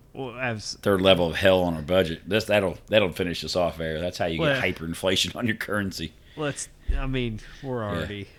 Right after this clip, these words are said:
Speaker 1: we're already on a sinking ship, bud.
Speaker 2: Yeah.
Speaker 1: Um,
Speaker 2: Yeah, I need
Speaker 1: so
Speaker 2: my Biden bucks, but I, my daughter got her, uh, braces put on this week.
Speaker 1: Oh,
Speaker 2: Thirty,
Speaker 1: that
Speaker 2: thirty-one hundy. <laughs>
Speaker 1: Oh.
Speaker 2: My, what I'm on the hook for.
Speaker 1: How did
Speaker 2: I need
Speaker 1: that
Speaker 2: my
Speaker 1: feel?
Speaker 2: Biden bucks.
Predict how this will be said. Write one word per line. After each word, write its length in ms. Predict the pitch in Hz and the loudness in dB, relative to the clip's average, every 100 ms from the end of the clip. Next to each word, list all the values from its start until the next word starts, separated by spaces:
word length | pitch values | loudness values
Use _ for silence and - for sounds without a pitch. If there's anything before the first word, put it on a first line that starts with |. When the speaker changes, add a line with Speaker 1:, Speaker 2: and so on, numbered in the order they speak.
| - | -8
Speaker 1:
we're 120 | 139 | -4
already 280 | 113 113 107 | -2 -4 -4
on 100 | 107 | -6
a 60 | 107 | -8
sinking 380 | - 110 104 | -10 -10 -10
ship, 280 | 101 123 101 | -12 -12 -12
bud. 220 | 107 104 | -12 -10
Speaker 2:
Yeah. 320 | 80 82 78 78 - - - - - - - - - - - - - - _ - - - | -8 -8 -8 -10 -14 -20 -20 -20 -20 -20 -20 -20 -20 -20 -20 -20 -20 -20 _ -20 -20 -14
Speaker 1:
Um, 460 | 117 107 101 95 - - _ _ - | -12 -10 -14 -16 -20 -20 _ _ -10
Speaker 2:
Yeah, 140 | 71 | -4
I 40 | 135 | 0
need 140 | 160 | 2
Speaker 1:
so 100 | 117 | 2
Speaker 2:
my 60 | 104 127 | 4 4
Biden 100 | 180 | 4
bucks, 200 | 101 95 | 2 0
but 180 | - 98 | 0 2
I, 100 | 120 | 2
my 160 | 87 117 | 2 0
daughter 320 | 92 110 147 | 2 2 2
got 180 | 98 98 | 0 0
her, 240 | 101 95 | 0 0
uh, 200 | 85 78 73 - - | 2 0 -4 -14 -2
braces 360 | 98 151 87 - | 0 2 0 -2
put 180 | 98 | 0
on 160 | 90 87 | 2 2
this 240 | 87 82 | 2 0
week. 280 | 87 87 - - - 110 | -2 -2 -4 -12 -16 -8
Speaker 1:
Oh, 360 | 107 107 110 | -6 -4 0
Speaker 2:
Thirty, 220 | 123 117 110 | 2 2 2
Speaker 1:
that 180 | 110 - | -2 0
Speaker 2:
thirty-one 520 | 120 110 104 107 95 | 2 4 4 4 4
hundy. 360 | 120 127 98 87 - - | 4 6 4 2 -8 -8
<laughs> 220 | 131 131 | -6 0
Speaker 1:
Oh. 200 | 139 - | 2 6
Speaker 2:
My, 160 | - 123 131 | 8 8 6
what 160 | 120 131 | 4 8
I'm 140 | 156 | 10
on 140 | 147 123 | 10 8
the 80 | 104 | 8
hook 180 | 113 113 | 6 2
for. 280 | 107 98 - - - | 0 2 0 -8 -2
Speaker 1:
How 140 | 190 | 2
did 120 | 170 | 2
Speaker 2:
I 120 | 156 240 | 2 0
need 60 | |
Speaker 1:
that 100 | 101 | 2
Speaker 2:
my 120 | 101 117 | 2 4
Speaker 1:
feel? 100 | 113 | 4
Speaker 2:
Biden 40 | |
bucks. 340 | 95 85 - | 2 0 -6